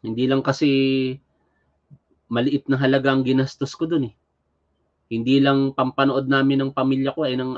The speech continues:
aking asawa eh. Ha? Nag-sponsor pa ako ng thousands doon eh. Para lamang mapanood ng iba.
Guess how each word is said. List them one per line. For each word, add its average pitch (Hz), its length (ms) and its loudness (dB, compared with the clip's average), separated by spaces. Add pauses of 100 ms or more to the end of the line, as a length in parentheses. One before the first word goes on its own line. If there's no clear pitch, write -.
aking 135 200 -4
asawa 135 440 -2
eh. 107 40 -16 (1400)
Ha? 120 240 -12 (160)
Nag-sponsor 135 840 0
pa 139 180 6
ako 139 140 4
ng 139 140 2
thousands 131 640 2
doon 135 360 0
eh. - 40 -10 (1300)
Para 123 240 4
lamang 131 340 4
mapanood 131 520 2
ng 135 180 0
iba. 117 300 -4